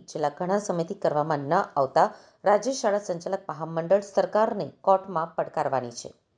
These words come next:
એફ આર સી સ્લેબમાં વધારવા મુદ્દે સરકારને કોર્ટમાં પડકારવા માટે કારોબારી બેઠકમાં ઠરાવ કરવામાં આવ્યો છે. અનેક વખત રજૂઆત કરવા છતાં સરકાર વિનંતીઓને ગ્રાહ્ય ન રાખતા કોર્ટમાં પડકારવા ઠરાવ કરવામાં આવ્યો છે.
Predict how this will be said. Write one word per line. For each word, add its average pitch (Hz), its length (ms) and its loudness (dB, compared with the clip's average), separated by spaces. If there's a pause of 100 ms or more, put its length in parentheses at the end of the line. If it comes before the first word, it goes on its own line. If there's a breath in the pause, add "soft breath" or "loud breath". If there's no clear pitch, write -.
(520 soft breath)
એફ - 220 6
આર 262 100 4
સી 285 220 -4
સ્લેબમાં 190 520 -2
વધારવા 180 480 0
મુદ્દે 170 320 -4 (140)
સરકારને 202 560 -2
કોર્ટમાં 175 420 -2
પડકારવા 190 480 2
માટે 165 260 -2 (360 loud breath)
કારોબારી 220 520 4
બેઠકમાં 196 460 -6
ઠરાવ 170 320 -2
કરવામાં 160 440 0
આવ્યો 139 200 0
છે. - 180 -12 (800 soft breath)
અનેક 277 280 4
વખત 240 340 -2
રજૂઆત 175 500 0
કરવા 160 320 0
છતાં 214 400 2 (260 loud breath)
સરકાર 233 440 2
વિનંતીઓને 190 640 0
ગ્રાહ્ય 180 440 2
ન 214 140 2
રાખતા 165 480 2 (260 loud breath)
કોર્ટમાં 214 420 2
પડકારવા 180 480 -2
ઠરાવ 175 340 -2
કરવામાં 160 440 0
આવ્યો 135 220 -2
છે. - 160 -10